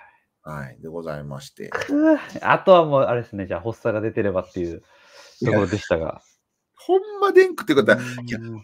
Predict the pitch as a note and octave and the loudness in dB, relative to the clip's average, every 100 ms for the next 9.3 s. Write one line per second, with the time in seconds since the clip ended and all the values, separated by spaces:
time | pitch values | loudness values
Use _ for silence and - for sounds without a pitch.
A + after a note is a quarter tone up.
0 | _ D#3+ - - G#3 G3+ G3+ - - - | _ -14 -12 -6 -4 -4 -6 -8 -14 -14
1 | - - _ _ - - - - - - | -14 -16 _ _ -16 -14 -18 -18 -16 -12
2 | - A#2+ A2+ G2+ - _ _ _ - G3+ | -8 -4 -4 -4 -8 _ _ _ -6 -4
3 | A3+ G#3+ A#3 A#3 C#3 G2+ E2+ E2+ F#2 G#2 | -2 -4 -4 -2 -2 -6 -6 -4 -2 -2
4 | G#2 G2+ G#2+ E2 C#2 _ _ _ _ _ | -4 -6 -10 -10 -14 _ _ _ _ _
5 | _ _ _ _ _ _ - B2+ E3+ E3+ | _ _ _ _ _ _ -14 -4 -4 -4
6 | - G3+ F#3+ E3+ _ D#3 D#3 F3 F3 F3 | -2 -2 -2 -4 _ -10 -10 -8 -4 -2
7 | F3 E3+ F3 E3+ B2+ C3+ C#3 C#3 G#2+ G2 | -2 -2 -2 -4 -6 -6 -6 -6 -4 -6
8 | - C3 A2 - _ F2+ D#2+ D#2 F#2 F#2 | -6 -2 -2 -4 _ -2 -2 -4 -8 -8
9 | F#2 F#2+ | -10 -8